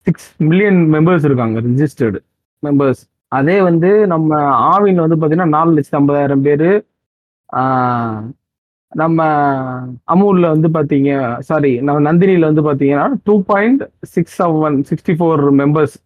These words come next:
டிபெண்டன்ட் மெம்பர்ஸ், மில்லிய-, மில்லியன் மெம்பர்ஸ். இதுல என்னன்னா, என்ன பிரச்சனைனா, அமுல் has multiple products. உங்களுக்கு அமுல்ங்கிறது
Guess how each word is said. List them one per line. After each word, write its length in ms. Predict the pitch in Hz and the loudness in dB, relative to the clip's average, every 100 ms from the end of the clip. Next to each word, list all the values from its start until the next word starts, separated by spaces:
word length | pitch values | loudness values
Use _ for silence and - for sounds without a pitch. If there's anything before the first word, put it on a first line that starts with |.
| 143 | -2
டிபெண்டன்ட் 460 | 147 156 151 135 | 0 0 0 2
மெம்பர்ஸ், 380 | 123 117 110 _ _ _ _ _ _ _ _ | 2 0 -2 _ _ _ _ _ _ _ _
மில்லிய-, 680 | - 151 160 156 135 123 120 - | -4 0 2 0 -2 -4 -6 -4
மில்லியன் 420 | 156 160 156 139 | -2 0 2 2
மெம்பர்ஸ். 400 | 135 131 131 - - _ _ _ _ _ _ _ - | 0 0 -2 -4 -16 _ _ _ _ _ _ _ -6
இதுல 560 | 165 180 185 262 254 160 - - _ _ _ _ _ - | 0 2 2 2 2 0 -2 -8 _ _ _ _ _ -6
என்னன்னா, 600 | 165 226 240 180 165 196 | -2 0 0 0 0 0
என்ன 280 | 170 190 190 | -2 -2 -2
பிரச்சனைனா, 640 | 170 151 165 156 131 147 240 | -2 -6 -4 -2 -2 -4 -4
அமுல் 720 | - 156 208 247 254 240 180 - - | -4 0 2 4 4 2 -2 -10 -10
has 240 | 175 190 202 - - 139 | -4 -4 -4 -10 -8 -2
multiple 580 | 143 208 285 - 214 220 165 | 0 0 -2 0 0 2 0
products. 440 | 165 156 120 - | 0 0 -4 -8
உங்களுக்கு 360 | - 123 131 127 | -10 -6 -6 -4
அமுல்ங்கிறது 720 | 147 190 220 208 202 165 165 | -2 0 2 0 0 -2 -2